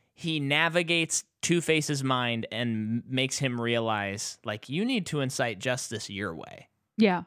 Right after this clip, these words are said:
Speaker 1: And you need to get revenge for this thing." So he goes, and Joker blows up a hospital.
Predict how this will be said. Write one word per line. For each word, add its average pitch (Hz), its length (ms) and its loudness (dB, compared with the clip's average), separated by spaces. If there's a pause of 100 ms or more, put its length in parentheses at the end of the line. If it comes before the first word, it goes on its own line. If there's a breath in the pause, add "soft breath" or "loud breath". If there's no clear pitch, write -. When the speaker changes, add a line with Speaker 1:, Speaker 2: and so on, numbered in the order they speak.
(140)
Speaker 1:
And 139 140 0
you 165 100 4
need 185 160 2
to 131 60 -2
get 113 180 0
revenge 131 520 -2
for 107 220 -6
this - 400 -10 (420)
thing." 131 300 -4 (920)
So 135 60 0
he 160 160 4
goes, 220 440 4 (400)
and 131 380 0
Joker 147 560 2 (200)
blows 151 460 6
up 147 400 2 (120)
a - 100 2
hospital. 101 580 -4